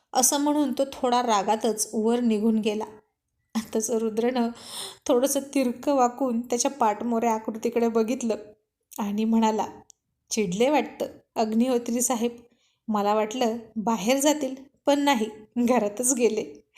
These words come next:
तसं दामिनीनं त्याला एक फटका दिला आणि म्हणाली, "नालायक कुठला,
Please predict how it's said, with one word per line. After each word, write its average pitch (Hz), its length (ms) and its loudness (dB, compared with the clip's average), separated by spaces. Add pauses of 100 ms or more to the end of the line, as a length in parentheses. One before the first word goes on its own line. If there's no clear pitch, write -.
(420)
तसं 349 220 0
दामिनीनं 269 600 2 (420)
त्याला 269 180 2
एक 285 220 -2
फटका 254 360 2
दिला 240 260 2
आणि 233 220 0
म्हणाली, 233 320 2
"नालायक 240 580 0
कुठला, 233 320 -2